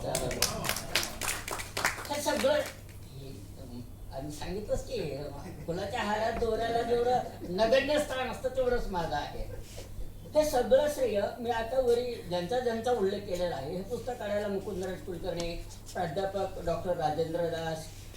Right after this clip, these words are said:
अ, प्रकाश गव्हाणे, बी आर देशमुख, इकारे सर यांनीच हे पुस्तक काढलं, नाहीतर मला हे क-, करणं शक्य नव्हतं. हा, मी लिहिलं तेवढं,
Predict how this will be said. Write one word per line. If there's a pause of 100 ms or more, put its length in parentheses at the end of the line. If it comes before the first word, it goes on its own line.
(120)
अ,
प्रकाश
गव्हाणे, (240)
बी
आर
देशमुख,
इकारे
सर (320)
यांनीच
हे
पुस्तक
काढलं, (260)
नाहीतर
मला
हे
क-,
करणं
शक्य
नव्हतं. (220)
हा,
मी
लिहिलं
तेवढं,